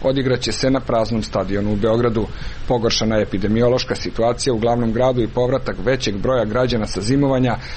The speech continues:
razlozi su zbog kojih se okupljanja petnaest ili nešto više hiljada ljudi ne smeju dozvoliti, objasnili su nadležni.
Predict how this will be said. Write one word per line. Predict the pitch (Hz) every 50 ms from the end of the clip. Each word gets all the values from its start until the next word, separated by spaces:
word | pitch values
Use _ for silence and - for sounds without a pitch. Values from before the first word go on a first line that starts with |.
| - - - -
razlozi | - 156 151 147 131 135 135 123 127
su | 120 - 120
zbog | 110 101 101 117
kojih | - 117 113 110 107
se | - - 101
okupljanja | 95 95 - - 135 123 - 131 131 127 127 113 - -
petnaest | - 131 127 127 123 139 127 107 - -
ili | 101 92 98 104
nešto | 117 113 - - 107
više | 104 131 131 - -
hiljada | - - - 135 131 123 107 104
ljudi | 98 120 139 143 143 143
ne | 135 117 110 107
smeju | 101 - - 107 101 92
dozvoliti, | 85 87 - 107 120 123 131 127 127 135 123 120 - - - - - - -
objasnili | 156 135 135 117 101 95 - - 92 95
su | - - 110
nadležni. | 110 113 117 117 120 117 110 113 113 107